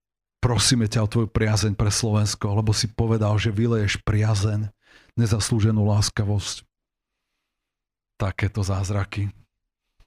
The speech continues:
Amen. Sú ešte väčšie zázraky, ktoré by sme mohli prosiť? No neviem, teda. Neviem teda.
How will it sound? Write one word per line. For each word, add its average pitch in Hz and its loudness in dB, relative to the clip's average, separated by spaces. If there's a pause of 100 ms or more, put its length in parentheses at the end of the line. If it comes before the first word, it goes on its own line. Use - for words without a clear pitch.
(180)
Amen. 110 0 (1040)
Sú 170 -2
ešte 165 -4
väčšie 139 0
zázraky, 123 0
ktoré 117 -2
by 113 0
sme 123 0
mohli 117 0
prosiť? 113 -4
No 110 -2
neviem, 101 -4 (240)
teda. 98 -12 (2500)
Neviem 104 -12
teda. 92 -14